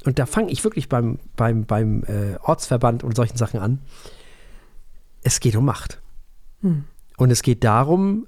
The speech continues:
Speaker 1: andere Leute zu diskreditieren, und es geht darum, irgendwie eine Strategie zu erfinden, wie man am besten nach oben kommt und solche Geschichten. Und es gibt bestimmt auch Ausnahmen, und ich weiß, das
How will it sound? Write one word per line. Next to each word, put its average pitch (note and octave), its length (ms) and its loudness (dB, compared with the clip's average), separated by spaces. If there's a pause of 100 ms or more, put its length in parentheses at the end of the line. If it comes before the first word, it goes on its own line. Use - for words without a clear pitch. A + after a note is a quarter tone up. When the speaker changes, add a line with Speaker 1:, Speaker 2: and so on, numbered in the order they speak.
Speaker 1:
andere C#3 300 2
Leute C3 240 6
zu B2+ 160 -4
diskreditieren, F3+ 1000 2
und A#2+ 140 0
es A2+ 100 -4
geht - 220 -2
darum, D#3 380 2
irgendwie D3+ 680 0
eine B2+ 340 4 (220)
Strategie C#3+ 480 0
zu - 160 -2
erfinden, C#3+ 540 0
wie D#3 80 2
man D#3+ 140 2
am C3 120 2
besten D3+ 320 0
nach B2+ 140 2
oben G3+ 240 2
kommt C3 240 0
und C3 100 2
solche C3 260 0
Geschichten. C3+ 480 0 (520)
Und C#3 560 4
es - 140 -2
gibt F3 160 -2
bestimmt F#3 280 0
auch B2 100 0
Ausnahmen, C#3 420 2
und A#2+ 60 2
ich - 120 -4
weiß, C3+ 200 2
das - 360 -4